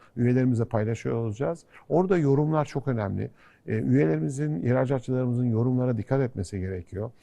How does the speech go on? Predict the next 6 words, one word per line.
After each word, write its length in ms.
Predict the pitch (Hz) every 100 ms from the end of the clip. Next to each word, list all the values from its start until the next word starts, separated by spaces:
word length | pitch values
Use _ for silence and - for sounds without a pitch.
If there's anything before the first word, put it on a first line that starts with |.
| - - -
Endekse, 680 | 127 151 170 170 180 170 -
e, 380 | - 127 120 120 - -
ankete 600 | 113 120 139 131 143 139 - -
katılım 420 | - 113 139 170 190
çok 260 | 151 -
önemli. 500 | 107 95 90 90 123